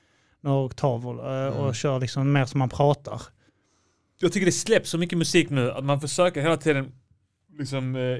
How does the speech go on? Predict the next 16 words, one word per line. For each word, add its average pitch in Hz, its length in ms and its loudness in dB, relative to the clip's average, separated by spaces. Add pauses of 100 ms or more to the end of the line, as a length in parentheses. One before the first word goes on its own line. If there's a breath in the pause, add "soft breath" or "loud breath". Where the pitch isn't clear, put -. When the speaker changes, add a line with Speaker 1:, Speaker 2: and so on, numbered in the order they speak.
Speaker 2:
ge 147 140 4
allting 151 340 4
en 139 80 0
chans, 123 360 -2
men 147 120 -6
det 160 60 4
Speaker 1:
Ja. 147 80 2
Speaker 2:
blir 156 140 6
bara 160 160 2
att 151 60 -2
man 139 200 2
lyssnar 147 640 -2 (560)
liksom 131 380 -6
hastigt 147 500 -2
igenom, 123 500 0 (100)
Speaker 1:
Ja, 131 380 2